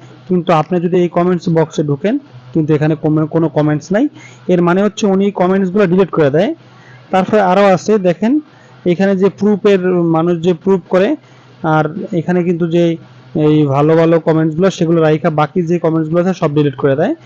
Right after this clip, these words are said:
এখানে দেখছেন উনি একটা প্রমাণ দেখাইছে, ভালো করে দেখতে পারবেন আপনারা। এখানে এই যে একটা শখ, এই শখের মাধ্যমে ওনারা একটা প্রমাণ দিছে যে আমাদের থেকে অনেক প্রোডাক্ট অনেক মানুষে সেল করে, অনেক মানুষ নেয়,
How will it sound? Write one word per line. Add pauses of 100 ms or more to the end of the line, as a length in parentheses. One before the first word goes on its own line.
(380)
এখানে
দেখছেন
উনি
একটা
প্রমাণ
দেখাইছে,
ভালো
করে
দেখতে
পারবেন
আপনারা।
এখানে (600)
এই
যে
একটা
শখ,
এই
শখের
মাধ্যমে
ওনারা
একটা (440)
প্রমাণ
দিছে (440)
যে
আমাদের
থেকে
অনেক
প্রোডাক্ট
অনেক
মানুষে
সেল
করে,
অনেক
মানুষ
নেয়,